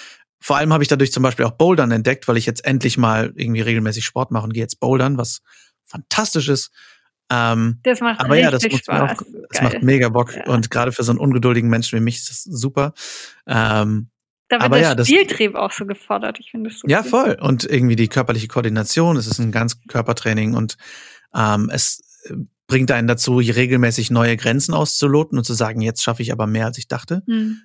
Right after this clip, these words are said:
Speaker 1: Das ist echt ziemlich cool. Aber, ähm, da musste ich mich auch erstmal hinbringen zu dem Punkt, weil ich sonst immer irgendwie gesagt hab, „Ach komm, das Projekt noch und dann schalte ich ab.“
Speaker 2: Hm.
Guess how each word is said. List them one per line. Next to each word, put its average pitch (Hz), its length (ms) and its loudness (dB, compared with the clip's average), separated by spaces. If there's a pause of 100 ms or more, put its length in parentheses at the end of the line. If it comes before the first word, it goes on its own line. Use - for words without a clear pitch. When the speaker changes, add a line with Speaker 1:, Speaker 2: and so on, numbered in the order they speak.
Speaker 1:
Das 165 160 0
ist - 60 0
echt 131 140 -4
ziemlich 123 240 -2 (100)
cool. 127 300 2
Aber, 123 440 0
ähm, 113 440 0 (500)
da 117 120 -2
musste 147 240 2
ich 143 80 0
mich 143 160 2
auch 147 120 0
erstmal 139 540 0 (160)
hinbringen 113 600 0
zu 120 140 -4
dem 107 200 -2
Punkt, 139 320 -4
weil 113 120 0
ich - 220 -4
sonst 123 460 -2
immer 160 300 2
irgendwie 147 240 2
gesagt 123 240 -2
hab, 120 160 -2 (260)
„Ach - 140 -10
komm, 147 220 2
das 170 220 0
Projekt 147 420 2
noch 117 180 0
und 120 220 0
dann 127 160 0
schalte 113 260 -2
ich - 140 -10
ab.“ - 180 -14
Speaker 2:
Hm. 220 420 -4